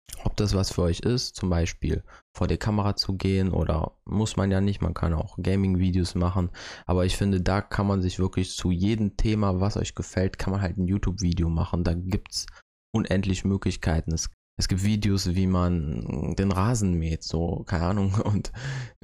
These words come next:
Kochvideos, es Gaming-Videos und Comedy-Videos, es gibt jeden Scheiß, Memes, alles Mögliche gibt es. Ihr könnt da euch wirklich ausleben.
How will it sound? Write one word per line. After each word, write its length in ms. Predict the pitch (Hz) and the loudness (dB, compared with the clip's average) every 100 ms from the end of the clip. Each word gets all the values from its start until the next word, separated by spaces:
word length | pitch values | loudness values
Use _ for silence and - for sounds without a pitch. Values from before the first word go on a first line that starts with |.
| 92 | -4
Kochvideos, 840 | - 127 - 92 87 104 120 - | -2 -2 -2 0 0 0 -2 -4
es 240 | - - - - | -6 -10 -8 0
Gaming-Videos 800 | 98 117 98 85 87 90 87 95 | 2 2 0 0 -2 -2 -4 -2
und 160 | 92 | -4
Comedy-Videos, 1000 | - 127 123 101 90 85 85 87 90 - - | -2 0 0 0 0 0 0 -2 -2 -8 -8
es 200 | 98 - | -8 -4
gibt 220 | 107 101 | -4 0
jeden 280 | 110 120 113 | 0 0 0
Scheiß, 460 | - 113 104 92 - | 0 2 2 2 2
Memes, 680 | 101 113 104 85 - - _ _ _ - | 2 2 2 0 -2 -8 _ _ _ -6
alles 260 | 107 110 - | -2 -2 0
Mögliche 440 | 104 104 92 92 | 0 0 0 0
gibt 300 | 92 87 - | -2 -4 -4
es. 140 | 87 - | -4 -2
Ihr 100 | 82 | -2
könnt 420 | - 95 92 92 | 0 0 0 0
da 180 | 87 - | 0 0
euch 220 | 92 95 | -2 -2
wirklich 380 | 95 - 92 - | -2 -2 -4 0
ausleben. 680 | 90 101 92 90 98 107 | 0 0 0 0 2 -2